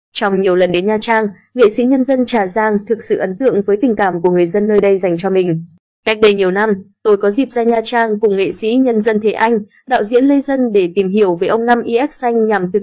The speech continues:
hiện bộ phim về ông. Đi đến đâu, tôi cũng nhận được sự chào đón,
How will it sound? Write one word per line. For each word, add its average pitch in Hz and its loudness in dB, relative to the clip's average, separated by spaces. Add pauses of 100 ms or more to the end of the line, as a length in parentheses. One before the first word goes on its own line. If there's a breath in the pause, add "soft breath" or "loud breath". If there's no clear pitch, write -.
hiện 202 0
bộ 196 0
phim 202 -4
về 190 -2
ông. 208 2 (400)
Đi 196 0
đến 170 0
đâu, 208 2 (260 soft breath)
tôi 202 4
cũng 202 2
nhận 226 0
được 185 2
sự 202 -2
chào 185 -4
đón, 175 2